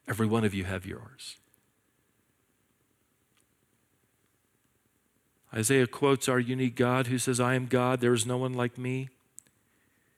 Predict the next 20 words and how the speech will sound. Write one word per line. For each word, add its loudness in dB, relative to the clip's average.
declaring 2
the 4
end 2
from -4
the -8
beginning. 0
My -2
purpose 0
will 2
be 4
established, 0
whether 6
it 4
is 2
calling 2
a 0
bird 4
from -4
the 0
east 0